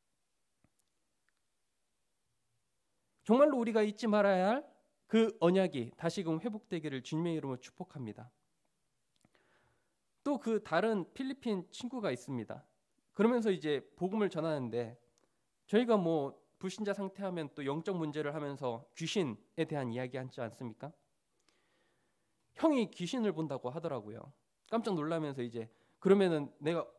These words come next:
저희가 뭐 어떻게 설명하겠습니까? 그걸 이겨낼 수 있는 힘이 딱 한 가지밖에 없다. 예수 그리스도의 이름의 권세로 내쫓을 수 있다. 이렇게 또 영어로 설명하니까 잘 들어요.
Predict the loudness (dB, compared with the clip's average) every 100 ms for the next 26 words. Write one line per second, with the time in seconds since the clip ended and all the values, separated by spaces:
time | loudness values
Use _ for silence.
0 | _ -2 -2 0 -4 -4 -6 -4 -4 -4
1 | -6 -8 -10 -10 -16 -20 _ _ 6 6
2 | 6 -8 -4 2 2 2 -2 0 0 -2
3 | -6 _ -18 -12 -6 -4 -4 -6 -8 -10
4 | -12 _ -10 -10 -16 _ _ _ _ _
5 | _ _ _ _ 2 2 2 -2 0 -2
6 | 2 2 2 0 0 2 0 -2 -4 -2
7 | -2 -4 -6 _ _ _ _ _ _ -2
8 | -2 -2 -8 -10 -12 -12 -14 -14 _ _
9 | _ _ 0 2 0 0 -2 2 4 2
10 | 0 -2 -2 -2 -4 -6 -10 -10 _ _
11 | _ _ _ _ _ _ _ _ -2 0
12 | 2 0 2 0